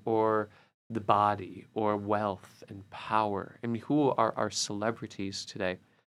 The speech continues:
Well, Hadot picks up on this, and in, in, ano-, in, in the wake of this, the, one of the Christian iterations would certainly be, well, the Desert Fathers and Mothers, but Saint Ignatius of Loyola,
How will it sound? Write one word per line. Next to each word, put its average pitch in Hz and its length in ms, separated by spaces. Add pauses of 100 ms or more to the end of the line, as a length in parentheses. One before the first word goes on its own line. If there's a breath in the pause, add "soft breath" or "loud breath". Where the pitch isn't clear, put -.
(400)
Well, 147 240 (580)
Hadot 110 680 (1120)
picks - 260
up 190 160
on 101 140
this, 90 260
and 123 180
in, 127 240
in, 123 160
ano-, 131 260
in, 120 240 (1000)
in 123 120
the 117 80
wake 160 300
of 104 80
this, 107 180
the, 131 120
one 127 120
of 117 60
the 117 60
Christian 127 440
iterations 107 640
would 110 120
certainly 127 340
be, 107 180
well, 117 160
the 110 80
Desert 101 320
Fathers 117 420 (360 soft breath)
and 107 100
Mothers, 98 320
but - 200 (140)
Saint 127 220
Ignatius 107 360
of - 160
Loyola, 110 460